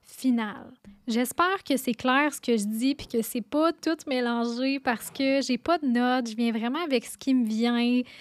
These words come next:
Fait que j'espère vraiment que, que ça fait du sens jusqu'à date dans l'ordre que je te partage tout ça. Et en même temps, j'en profite pour te partager un livre qui m'a beaucoup aidée dans mon processus de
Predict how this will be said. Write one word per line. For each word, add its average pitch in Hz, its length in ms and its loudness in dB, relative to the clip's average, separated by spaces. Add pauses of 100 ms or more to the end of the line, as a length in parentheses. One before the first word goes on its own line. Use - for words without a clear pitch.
(140)
Fait 240 160 0
que 208 80 0
j'espère 269 400 4
vraiment 302 420 0
que, 220 300 -2
que 226 160 -8
ça 254 160 -2
fait 294 120 -2
du 233 100 -6
sens 254 460 -2
jusqu'à 240 460 0
date 226 380 0
dans 233 180 2
l'ordre 233 560 2
que 233 160 -2
je - 80 -4
te 226 140 -2
partage 254 640 2 (240)
tout 294 140 2
ça. 262 640 2 (480)
Et 254 480 4 (100)
en 254 80 4
même 254 180 2
temps, 339 200 2
j'en 269 120 2
profite 240 320 -4
pour - 160 -6
te 233 120 0
partager 233 520 -2
un 262 160 2
livre 240 520 0
qui - 220 -6
m'a 226 160 2
beaucoup 302 460 2
aidée 247 440 2
dans 247 180 0
mon 214 160 0
processus - 1160 -2
de 247 500 4